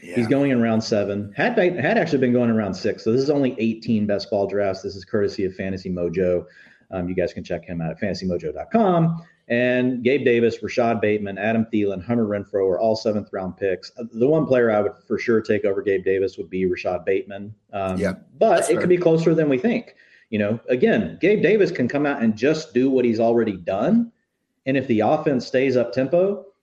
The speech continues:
Speaker 2: like, he's gonna benefit. Rashad Ba-, Bateman, he, we actually have to see him improve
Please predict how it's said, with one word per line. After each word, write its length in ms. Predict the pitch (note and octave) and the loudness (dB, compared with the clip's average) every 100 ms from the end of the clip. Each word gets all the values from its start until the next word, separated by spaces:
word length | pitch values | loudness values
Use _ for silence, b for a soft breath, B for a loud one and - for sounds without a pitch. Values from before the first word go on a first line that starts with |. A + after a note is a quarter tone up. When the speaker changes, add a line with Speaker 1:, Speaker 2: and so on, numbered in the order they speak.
| _ | _
Speaker 2:
like, 140 | A2+ D3 | -4 0
he's 160 | C#3+ | 0
gonna 160 | C3+ G2 | 0 0
benefit. 400 | A2+ A#2 F2+ D#2+ | 0 -2 -4 -4
Rashad 380 | G#2+ F3 D3 A2 | -2 0 2 2
Ba-, 260 | E3+ - | 2 2
Bateman, 560 | C#3+ G3 B2 A2+ A#2 A#2 - - _ _ | 2 2 2 2 0 -2 -12 -20 _ _
he, 120 | - - | -8 -2
we 160 | D3+ | 0
actually 240 | E3+ D#3+ C#3 | 2 0 0
have 100 | - | -2
to 80 | |
see 360 | - - G#3 G3 | -8 -4 0 2
him 200 | C#3+ A2 | 2 2
improve 580 | G2+ F#2+ F#2+ D#2 E2+ | 0 -2 -4 -4 -6